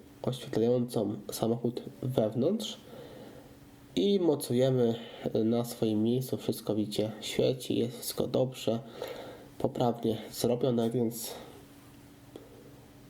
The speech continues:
jest ok. I to wszystko. Do zobaczenia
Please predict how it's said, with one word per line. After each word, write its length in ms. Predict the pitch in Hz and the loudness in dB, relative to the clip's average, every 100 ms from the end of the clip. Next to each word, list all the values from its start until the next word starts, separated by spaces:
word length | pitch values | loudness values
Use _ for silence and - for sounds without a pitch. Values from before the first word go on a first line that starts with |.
| - | 0
jest 320 | 120 127 - | 0 0 -4
ok. 220 | - 135 - 165 226 - - - - - - - - - - - - - - - - - - - - - - - - - - | -6 -4 0 2 0 -4 -16 -20 -20 -20 -20 -20 -20 -20 -20 -20 -20 -20 -20 -20 -20 -20 -20 -20 -20 -20 -20 -20 -20 -20 -4
I 160 | - 254 | 0 2
to 140 | 165 | 2
wszystko. 680 | 160 - 160 - 143 127 127 - - - - - - - | 2 2 0 2 2 4 2 -4 -16 -20 -20 -20 -4 2
Do 140 | 180 | 2
zobaczenia 640 | - 135 120 - 113 113 | 2 2 2 2 2 2